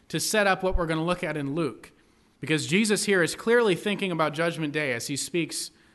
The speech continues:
throughout these verses in Luke ten. We begin in verse one, where it says, "After these things the Lord appointed other seventy also,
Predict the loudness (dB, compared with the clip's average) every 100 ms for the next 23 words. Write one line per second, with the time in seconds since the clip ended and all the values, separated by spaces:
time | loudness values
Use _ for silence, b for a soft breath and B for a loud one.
0 | b 0 2 2 0 -2 -2 -2 -2 -6
1 | -4 -4 -4 -6 -6 -6 -6 -6 -4 -4
2 | -4 -6 -4 -2 -2 -6 b b b b
3 | b b -6 -2 0 4 4 4 2 -2
4 | -2 -2 -2 -2 -2 0 -2 -4 -4 0
5 | 0 -2 -2 -2 -2 0 0 -2 -4 -8
6 | -10